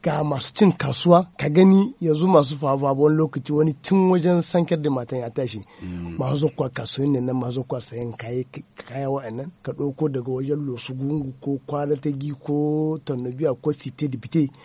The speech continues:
Speaker 1: kana ɗaukan mutane ka kawo kuma ka maida. Kuma da sauƙi, kaga wannan taimako ne, babban taimako na
Speaker 2: To,
Speaker 1: muke
Speaker 2: an san
Speaker 1: muna
Speaker 2: da har yanzu wato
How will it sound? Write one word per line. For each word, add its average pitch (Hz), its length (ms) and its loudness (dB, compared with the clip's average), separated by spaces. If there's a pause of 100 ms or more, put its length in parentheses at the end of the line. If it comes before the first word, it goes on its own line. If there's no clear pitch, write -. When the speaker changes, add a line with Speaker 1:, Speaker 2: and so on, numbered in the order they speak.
(220)
Speaker 1:
kana 156 260 0
ɗaukan 143 640 -4 (180)
mutane 135 680 -4
ka - 200 -20
kawo 139 640 -4
kuma 151 240 -4
ka 127 160 -14
maida. 120 440 -8 (120)
Kuma 190 500 6
da 160 100 0
sauƙi, 185 520 6 (220)
kaga 147 240 -2
wannan 139 340 2 (300)
taimako 131 440 -2
ne, 117 260 -6
babban 147 240 -4
taimako 120 340 -8
na 127 60 -6
Speaker 2:
To, 190 80 6
Speaker 1:
muke 135 180 2
Speaker 2:
an 175 140 4
san 220 160 4
Speaker 1:
muna 202 40 2 (120)
Speaker 2:
da 123 40 8
har 131 160 6
yanzu 139 320 8
wato 123 240 2